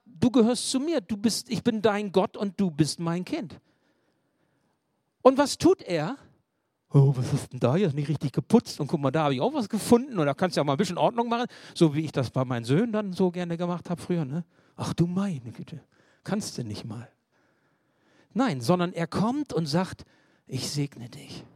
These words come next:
Ich komme in deine Privatsphäre. Ich möchte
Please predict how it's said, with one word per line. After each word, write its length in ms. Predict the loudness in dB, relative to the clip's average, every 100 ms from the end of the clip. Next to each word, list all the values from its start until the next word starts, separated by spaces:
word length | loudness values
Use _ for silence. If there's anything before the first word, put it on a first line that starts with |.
| -20 _ -20 _ _ _ _ _ _ _ _
Ich 180 | -2 0
komme 260 | 0 -2
in 100 | -2
deine 300 | -2 -2 -2
Privatsphäre. 1000 | -4 -6 -4 -2 -4 -6 -8 -8 -8 -10 -12 _ _ _ _ _ _ _ _ _ _ _ _ _
Ich 220 | -6 -2
möchte 480 | 0 0 0 -2 -2